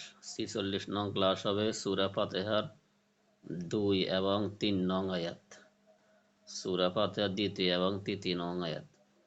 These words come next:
আর আপনাদের আমার এই চ্যানেলটি পাওয়ার সাথে সাথে আপনারা, এই ভিডিওটি পাওয়ার সাথে সাথে আপনারা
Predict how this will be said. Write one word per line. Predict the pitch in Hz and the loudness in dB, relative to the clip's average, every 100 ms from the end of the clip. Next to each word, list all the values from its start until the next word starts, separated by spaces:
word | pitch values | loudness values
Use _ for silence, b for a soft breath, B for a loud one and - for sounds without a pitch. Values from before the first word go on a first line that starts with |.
| _ _ _ _ _ _ _ _ _ _ _ - - | _ _ _ _ _ _ _ _ _ _ _ -8 0
আর | 90 | 2
আপনাদের | 90 - 92 90 101 95 - _ _ _ - _ _ _ _ _ _ _ _ _ _ - | 2 2 0 4 4 2 -6 _ _ _ -20 _ _ _ _ _ _ _ _ _ _ -6
আমার | 95 95 98 | -2 0 2
এই | 98 | 2
চ্যানেলটি | 92 95 92 87 104 | 0 0 0 0 0
পাওয়ার | 98 95 90 | 2 2 0
সাথে | - 92 95 | -4 -4 -4
সাথে | 90 92 95 | -2 0 2
আপনারা, | 90 - 85 87 95 120 | 0 0 0 0 0 -2
এই | 98 90 | -4 -2
ভিডিওটি | 87 90 98 95 | -2 -2 -4 0
পাওয়ার | 98 92 | 0 0
সাথে | - 95 - | -4 -6 -2
সাথে | 101 92 | 0 0
আপনারা | 87 87 90 | 0 -2 0